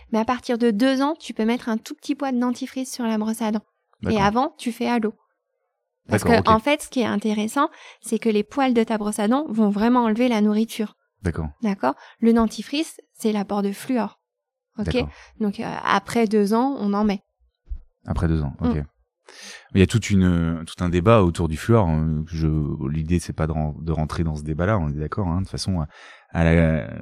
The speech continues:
Speaker 2: grande échelle, on sait que c'est ce qui protège le mieux les mailles de
Speaker 1: Bah
Speaker 2: nos
Speaker 1: oui,
Speaker 2: dents, ouais.
Speaker 1: oui, oui. Non, non,
Speaker 2: Malheureusement.
Speaker 1: essentiel,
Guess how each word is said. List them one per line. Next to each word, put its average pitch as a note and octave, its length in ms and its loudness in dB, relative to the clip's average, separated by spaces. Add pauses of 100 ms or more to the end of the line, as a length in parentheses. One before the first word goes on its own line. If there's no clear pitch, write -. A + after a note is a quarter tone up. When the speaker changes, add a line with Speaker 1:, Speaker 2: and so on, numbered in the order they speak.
Speaker 2:
grande E2+ 220 2
échelle, G#2+ 280 4
on E2+ 120 2
sait F2+ 160 -2
que E2+ 60 -12
c'est - 80 -10
ce - 100 -8
qui - 120 -20
protège - 340 -4
le D2+ 80 -4
mieux E2+ 160 4
les E2 80 6
mailles E2 160 4
de D2+ 60 4
Speaker 1:
Bah - 160 4
Speaker 2:
nos G#3 60 4
Speaker 1:
oui, A#3+ 100 6
Speaker 2:
dents, A3+ 80 0
ouais. - 180 -6
Speaker 1:
oui, A3+ 180 4
oui. A#3 160 2 (520)
Non, A3+ 80 6
non, A3+ 80 6
Speaker 2:
Malheureusement. A3+ 320 2
Speaker 1:
essentiel, A#3 540 0